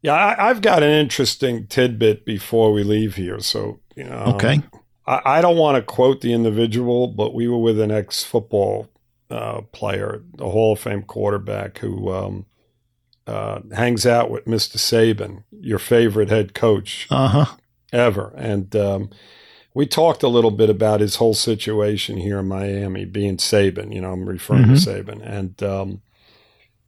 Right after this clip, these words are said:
Speaker 1: a lot, supposedly, the main reason that he just took off and left was because there was a major, major disagreement,
Speaker 2: Yep.
Speaker 1: disagreement in the Drew Brees situation.
Speaker 2: Yep, I've heard this.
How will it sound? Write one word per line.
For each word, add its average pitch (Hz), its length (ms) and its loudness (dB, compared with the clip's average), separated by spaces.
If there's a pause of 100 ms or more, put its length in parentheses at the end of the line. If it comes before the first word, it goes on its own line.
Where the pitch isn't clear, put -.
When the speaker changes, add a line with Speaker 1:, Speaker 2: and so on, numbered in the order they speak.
(300)
Speaker 1:
a 117 80 2
lot, 147 580 4
supposedly, - 1120 -2 (320)
the 113 80 2
main 135 460 4
reason 120 500 0
that 107 200 -6
he 107 180 -6
just 107 340 -6
took 104 220 -6
off 98 320 -2
and 98 200 -8
left 101 500 -6 (480)
was 98 460 0 (180)
because 104 460 -2
there 107 140 -6
was 101 240 -2
a 101 60 -2
major, 107 640 -2
major 104 500 -4
disagreement, 95 1080 -6
Speaker 2:
Yep. - 100 -20
Speaker 1:
disagreement 104 720 0
in 98 120 0
the 95 80 -2
Drew 110 380 -6
Brees 101 360 -4
situation. 95 400 -2
Speaker 2:
Yep, 135 340 0
I've 123 100 0
heard 120 220 0
this. - 320 -6